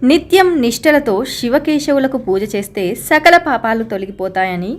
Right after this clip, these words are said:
విశేషమైన ఫలితాలు కలుగుతాయని భక్తులు ప్రగాఢంగా విశ్వసిస్తారు. కార్తీక మాసంలో పనులు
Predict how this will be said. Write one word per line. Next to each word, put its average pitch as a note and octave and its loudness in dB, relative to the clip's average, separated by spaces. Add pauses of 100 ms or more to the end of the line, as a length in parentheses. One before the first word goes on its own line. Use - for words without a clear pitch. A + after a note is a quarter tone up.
(180)
విశేషమైన D#4 2
ఫలితాలు A#3+ -2
కలుగుతాయని G3 -4 (420)
భక్తులు C#4 2
ప్రగాఢంగా F#3+ 0
విశ్వసిస్తారు. E3 -10 (520)
కార్తీక D#4+ 2
మాసంలో A#3 0
పనులు G#3+ -2